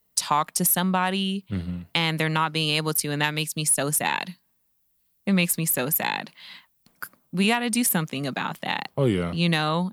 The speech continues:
Speaker 1: And I think part of that, I feel fortunate that we have this platform, because part of it is just talking about it. Part of it's just having the conversation at all
Speaker 2: Mm-hmm.
Speaker 1: and normalizing talking about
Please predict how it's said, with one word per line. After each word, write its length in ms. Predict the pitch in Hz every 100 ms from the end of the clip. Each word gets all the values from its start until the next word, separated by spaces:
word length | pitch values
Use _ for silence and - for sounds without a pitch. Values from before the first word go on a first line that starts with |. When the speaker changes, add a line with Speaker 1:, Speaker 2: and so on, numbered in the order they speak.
| -
Speaker 1:
And 160 | 165
I 100 | 160
think 320 | - 180 175
part 300 | - - 165
of 100 | 170
that, 300 | 160 147 147 -
I 140 | 147
feel 240 | 147 160 156
fortunate 480 | - 156 - 151
that 140 | 139 147
we 100 | 160
have 160 | 151
this 160 | 147 147
platform, 680 | - 143 135 - 160 170 190 - - -
because 200 | 175 160
part 260 | - 208
of 140 | 214 160
it 80 | 147
is 180 | 151
just 260 | 151 156 -
talking 440 | - 160 151 127 76
about 260 | 101 113
it. 140 | 78 -
Part 240 | 180 220
of 80 | 165
it's 220 | 143 -
just 160 | 151 -
having 520 | 151 156 160 151 156 - - -
the 80 | 160
conversation 880 | - 156 143 147 151 151 - 147 143
at 180 | - 143
all 440 | 135 139 92 175 - -
Speaker 2:
Mm-hmm. 260 | 104 92
Speaker 1:
and 200 | 175 175
normalizing 1040 | 170 175 175 160 147 147 151 151 143 135 143
talking 460 | - 147 143 139 139
about 480 | 131 127 127 92